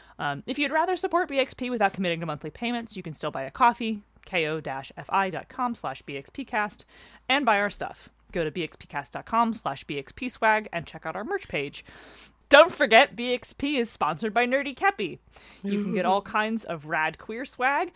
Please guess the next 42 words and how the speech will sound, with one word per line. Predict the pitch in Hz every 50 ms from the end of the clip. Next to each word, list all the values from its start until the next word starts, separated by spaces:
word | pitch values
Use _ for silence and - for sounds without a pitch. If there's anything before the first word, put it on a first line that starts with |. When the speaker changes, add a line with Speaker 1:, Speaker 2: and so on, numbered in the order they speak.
| - - -
Speaker 1:
and | - 202 196 170 165
now | 196 196 185 185 220 262 269 285
there | 226 226 226
is | 208 - 214 233 254 233 -
a | - 202
bonus | 160 143 _ _ - 208 196 214 240 247 -
experience | 262 - - - - 233 233 247 262 262 262 269 294 -
collection, | - - - 170 156 165 - - - 349 349 359
which | 311 214 170 - -
you | 156
can | - 170
find | 147 - 139 139 -
Speaker 2:
Yes. | 143 139 139 - 185 - - - -
Speaker 1:
on, | 165 160 156 165 165 -
on, | 175 202
on | 208
our | 214 226 226
swag | - 208 170 160 160
page. | - 160 156 156 156 - -
Don't | - 143 156 151
worry. | 156 147 143 143 147 151
Speaker 2:
We've | - 196 175 - - - - - _ _ _ _
been | 190 170
so | - - - -
Speaker 1:
Um, | -
Speaker 2:
excited | - 135 135 190 170 170 170
about | 175 180 180 170 170
it. | 180
Speaker 1:
it's, | 185 - - - - _ _ -
it's | 208 196 - -
awesome. | 180 190 233 254 - 302 277 277 269 269 254
You | - 208 208
can | - 190 190
get | 175 180 170 - -
a |
shirt | - - - 190 185 -
that | - -
says | - 170 156 147
"Die | - 151 147 139
Mad | 147 160 175 208
About | 220 220 226 226 233
It." | 254 262 -